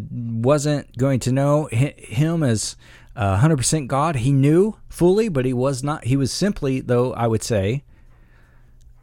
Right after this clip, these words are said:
if you take the prior verses, all right, "This generation shall not pass away until all these things, uh, take place," right? And then here he's just saying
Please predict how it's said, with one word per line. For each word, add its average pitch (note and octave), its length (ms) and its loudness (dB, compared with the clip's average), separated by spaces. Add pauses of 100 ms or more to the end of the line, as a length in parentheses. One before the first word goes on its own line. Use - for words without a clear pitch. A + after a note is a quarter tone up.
(140)
if B2+ 200 2
you D3+ 120 4
take D#3+ 460 2
the C#3+ 80 -6
prior C#3 420 0
verses, B2 520 -2
all A#2+ 80 0
right, A#2+ 200 2
"This A#2+ 200 0
generation C3 640 0
shall A2 200 -4
not G#2 200 -2
pass G#2+ 260 -4
away D3 460 2 (200)
until A2+ 220 0
all B2+ 100 4
these A#2 220 -2
things, C3 400 -6 (720)
uh, G2 220 -4 (200)
take A#2+ 200 -4
place," C#3+ 340 0
right? D#3+ 340 0 (180)
And C3+ 200 -2
then F3+ 280 0
here A#3 320 -4
he's F#3 200 2
just D#3 200 -4
saying F3+ 460 -4